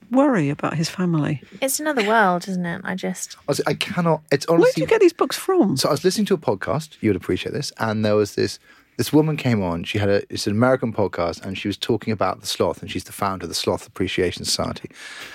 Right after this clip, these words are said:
Speaker 1: <laughs>
Speaker 3: And
Speaker 1: The
Speaker 3: she thinks
Speaker 1: Sloth
Speaker 3: that
Speaker 1: Appreciation Society.
Speaker 3: she's, she's this crazy British naturalist who's done lots of T V and stuff, and called Lucy Cook. And this book about the sort of, the truth about animals, it's called. It's based about debunking stories. Freud spent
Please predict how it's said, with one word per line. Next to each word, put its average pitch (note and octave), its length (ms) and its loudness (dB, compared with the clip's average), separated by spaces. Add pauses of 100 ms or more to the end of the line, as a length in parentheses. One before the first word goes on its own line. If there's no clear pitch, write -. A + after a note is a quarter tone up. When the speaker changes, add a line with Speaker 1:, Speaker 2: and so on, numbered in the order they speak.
(100)
Speaker 1:
<laughs> - 160 4
Speaker 3:
And A#2+ 220 4
Speaker 1:
The C4+ 40 8
Speaker 3:
she F#3 120 2
thinks G#3 120 4
Speaker 1:
Sloth A#3+ 160 6
Speaker 3:
that - 220 -4
Speaker 1:
Appreciation F#3 500 0
Society. - 180 -4 (100)
Speaker 3:
she's, C#3 100 2
she's C#3 160 2
this B2+ 140 0
crazy A2+ 500 2
British G2 340 0
naturalist F2+ 520 -6
who's F#2 100 -6
done G#2 140 0
lots - 180 -2
of - 60 -10
T - 160 -8
V E2+ 100 -4
and E2 140 -4
stuff, - 180 -12 (640)
and G2+ 320 -2
called - 140 -6
Lucy F#2 200 -2
Cook. - 240 0 (380)
And A2+ 340 0
this A#2 140 0
book A2+ 300 0
about F#2+ 340 -4
the G2+ 80 -12
sort F#2+ 160 -4
of, F#2 120 -8 (520)
the A#2 120 0
truth - 440 0
about F#2 220 -2
animals, E2+ 300 -6
it's - 120 -10
called. - 200 -4
It's - 80 -14
based A2 160 2
about G2+ 240 -4
debunking G#2 680 -2
stories. - 540 -2 (320)
Freud F3 380 2
spent F#2 360 -4